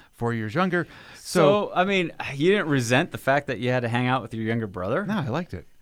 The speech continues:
Speaker 2: Yeah.
Speaker 1: No, Ed,
Speaker 2: So
Speaker 1: you and I
Speaker 2: it
Speaker 1: got
Speaker 2: must
Speaker 1: along,
Speaker 2: have been
Speaker 1: so
Speaker 2: your, it must have been your idea, because it was, must have always been your idea, 'cause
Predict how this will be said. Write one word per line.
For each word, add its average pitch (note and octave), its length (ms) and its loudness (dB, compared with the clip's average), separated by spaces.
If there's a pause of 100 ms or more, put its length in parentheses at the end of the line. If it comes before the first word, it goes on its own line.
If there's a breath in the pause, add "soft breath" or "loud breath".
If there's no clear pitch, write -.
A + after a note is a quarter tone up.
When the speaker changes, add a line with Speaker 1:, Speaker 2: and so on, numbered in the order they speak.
Speaker 2:
Yeah. B2 360 -6
Speaker 1:
No, G#3 140 2
Ed, C3+ 200 2
Speaker 2:
So E3+ 120 6
Speaker 1:
you E3+ 80 10
and - 80 6
I E3+ 80 6
Speaker 2:
it D#3+ 60 6
Speaker 1:
got E3 100 4
Speaker 2:
must A3+ 160 6
Speaker 1:
along, - 140 2
Speaker 2:
have G#3+ 100 6
been F#3 60 -2
Speaker 1:
so - 80 0
Speaker 2:
your, E3+ 180 0
it D3+ 100 -6
must G3 260 -2
have E3 100 -6
been D3 340 -2 (1120 soft breath)
your D3+ 320 2
idea, C#3 400 -2
because A#2 760 -4 (1000)
it C#3+ 60 -4
was, C3+ 120 -2
must F#3+ 200 -4
have - 100 -4
always D#3 260 4
been C#3 220 -2
your C3 160 -2
idea, A2+ 300 -4
'cause G2 180 -10